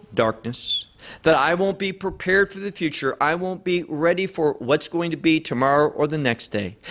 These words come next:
I won't have any sensitivity about the shortness of my life and how to utilize it for the purposes of God. And I, by that behavior, that mindset,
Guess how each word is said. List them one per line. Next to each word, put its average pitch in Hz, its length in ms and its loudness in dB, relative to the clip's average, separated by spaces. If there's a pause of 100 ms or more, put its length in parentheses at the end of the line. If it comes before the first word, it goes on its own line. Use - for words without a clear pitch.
(140)
I 147 140 2
won't 175 260 2
have 165 240 0
any 190 260 0
sensitivity 175 840 0
about 135 400 0
the 135 140 0
shortness - 880 0 (340)
of 135 120 0
my 131 140 0
life 151 320 0
and 143 80 -6
how 139 100 0
to 135 100 -4
utilize 139 640 -2
it - 160 -12 (480)
for 139 320 2
the 117 260 0 (160)
purposes 123 540 0
of 101 160 0
God. 120 240 0 (840)
And 160 260 2
I, 208 520 2 (300)
by 165 580 2
that 156 400 -2
behavior, 202 540 0
that 190 240 0
mindset, 180 480 -4